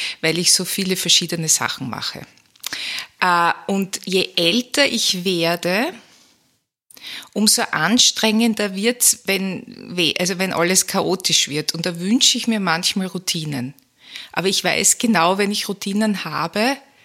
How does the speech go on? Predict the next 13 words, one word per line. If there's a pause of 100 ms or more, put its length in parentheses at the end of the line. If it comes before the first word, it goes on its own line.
dass
sie
mir
sehr
schnell
langweilig
werden. (140)
Und
dann (1400)
muss
ich
erst
wieder